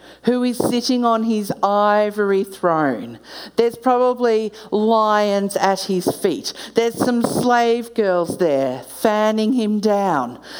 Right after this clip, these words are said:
There is, l-, a-, around all of the walls, there are soldiers standing there. This is a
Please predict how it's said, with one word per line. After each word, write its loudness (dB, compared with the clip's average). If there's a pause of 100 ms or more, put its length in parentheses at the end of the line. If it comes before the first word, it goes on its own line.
(160)
There 2
is, -4 (260)
l-, 2
a-, -2
around 0
all 0
of -4
the 0
walls, 0 (340)
there 2
are 2 (160)
soldiers 0 (180)
standing -2
there. -2 (1400)
This -2
is 0
a 2